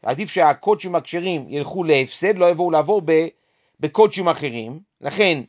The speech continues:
אם תערב דם כשר בדם פסולים או בדם התמצית, פסול ה-, הדם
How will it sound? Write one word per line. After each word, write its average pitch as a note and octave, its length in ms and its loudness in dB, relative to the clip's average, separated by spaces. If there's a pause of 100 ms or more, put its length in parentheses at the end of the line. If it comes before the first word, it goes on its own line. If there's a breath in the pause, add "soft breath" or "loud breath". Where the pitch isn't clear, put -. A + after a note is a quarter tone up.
(840)
אם G#3 140 -2
תערב G3 220 4
דם G3 200 4
כשר F3+ 220 -2
בדם E3+ 220 -2
פסולים D#3+ 280 -8
או C#3 60 -4
בדם D3+ 240 -2
התמצית, C#3 440 -8
פסול F#3+ 340 -2
ה-, D3+ 260 6 (440)
הדם C3 460 4